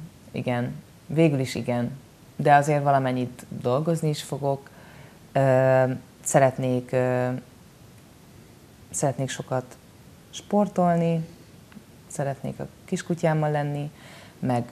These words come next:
a családdal, barátokkal behozni azt az időt, amire így évközben nem volt. <laughs> Tehát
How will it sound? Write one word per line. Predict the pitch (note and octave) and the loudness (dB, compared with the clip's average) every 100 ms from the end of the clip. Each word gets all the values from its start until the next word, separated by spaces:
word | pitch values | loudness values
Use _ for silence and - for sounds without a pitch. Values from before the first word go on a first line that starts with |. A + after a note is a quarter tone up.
| - | -14
a | - | -8
családdal, | - D3 C#3+ C#3+ C#3+ C#3+ | 2 6 6 4 2 4
barátokkal | C#3+ C#3+ C#3+ C#3+ - - C3+ | 4 2 0 -4 -6 0 2
behozni | C3 C3 C3 B2+ C3 | 2 0 -2 -4 -4
azt | C3 - | -4 -6
az | C3+ | -6
időt, | C3 C3+ C3 | -4 -4 -4
amire | C3 C3+ | -6 -4
így | C3 | -4
évközben | C3+ C3+ - C3+ C3+ C3 C3 - | -4 -6 -6 -10 -6 -6 -6 -4
nem | C3+ D3 | -2 2
volt. | D#3+ E3+ E3+ G#3 G3 | 4 4 4 0 -2
<laughs> | - | -4
Tehát | - D#3+ | -2 -2